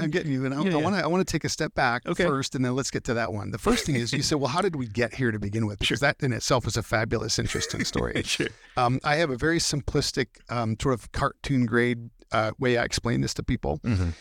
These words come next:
Speaker 1: which is, let's go back to when we were kids and it was hot outside and you decided to make a lemonade stand out
Speaker 2: Mm-hmm.
Speaker 1: in front of your house, right?
Speaker 2: Mm-hmm.
Speaker 1: So you and your friend would be like, "Let's, like,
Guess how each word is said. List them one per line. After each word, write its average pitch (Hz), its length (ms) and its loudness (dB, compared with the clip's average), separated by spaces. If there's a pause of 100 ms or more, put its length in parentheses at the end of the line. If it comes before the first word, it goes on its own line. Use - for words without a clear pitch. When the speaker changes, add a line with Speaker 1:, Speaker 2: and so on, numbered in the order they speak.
(160)
Speaker 1:
which 123 200 -2
is, 131 160 0
let's 156 140 0
go 180 100 2
back 143 240 2
to - 100 -2
when 131 160 4
we 123 80 2
were 113 140 0
kids 120 480 -2 (100)
and 120 220 -2
it 113 80 -4
was 117 140 0
hot 127 180 2
outside 113 460 0
and 120 120 2
you 117 80 0
decided 127 460 2
to 123 80 0
make 117 320 -2
a - 40 0
lemonade 113 440 0
stand - 400 -4
out 107 120 0
Speaker 2:
Mm-hmm. 87 180 0
Speaker 1:
in 104 60 -2
front 113 200 0
of 113 60 0
your 107 80 -4
house, - 340 -4
right? 127 180 -2
Speaker 2:
Mm-hmm. 110 180 -12 (200)
Speaker 1:
So 131 100 -4
you 147 200 0
and 156 100 -2
your 135 80 2
friend 131 320 0
would 120 80 -4
be 127 100 2
like, 113 160 -4
"Let's, - 180 0
like, 156 200 -2